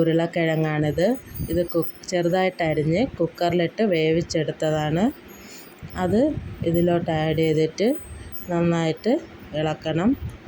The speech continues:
ഈ ഉരുളക്കിഴങ്ങ് ഒന്ന് ഉടച്ചെടുക്കണം, എന്നാലേ ഒരു ടേസ്റ്റ്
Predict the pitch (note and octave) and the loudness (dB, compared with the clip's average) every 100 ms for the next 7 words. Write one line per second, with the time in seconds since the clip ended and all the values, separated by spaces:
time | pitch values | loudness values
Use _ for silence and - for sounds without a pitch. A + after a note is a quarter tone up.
0 | - - - - - - - - - - | -8 -8 -8 -12 -14 -18 -18 -20 -20 -20
1 | - - - - - G3 G3+ F#3 F3 G3 | -16 -14 -10 -8 -4 2 4 4 4 2
2 | G3 F#3+ F3+ F3+ E3 D#3+ E3 G#3+ F4 - | 2 2 4 4 4 4 4 2 0 -8
3 | - - E3+ F3 F#3+ G3 G3 D#3 D#3 D#3 | -20 -6 -2 2 0 0 0 0 -2 -2
4 | F3 C4 - - - - - - - - | 0 0 -4 -16 -12 -12 -14 -20 -20 -6
5 | F3+ F#3 F#3 G#3 G#3+ F3 E3+ E3+ E3+ F3+ | 0 2 4 4 4 4 2 2 4 2
6 | - G#3+ | 0 0